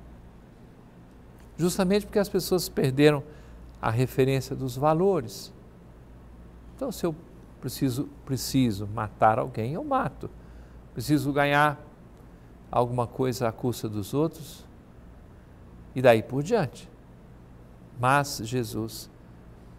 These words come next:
quando essas pessoas se aproximam, e era uma armadilha, porque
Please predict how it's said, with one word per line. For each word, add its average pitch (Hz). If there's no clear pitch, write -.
quando 147
essas 156
pessoas 151
se -
aproximam, 131
e 127
era 143
uma 131
armadilha, 160
porque 135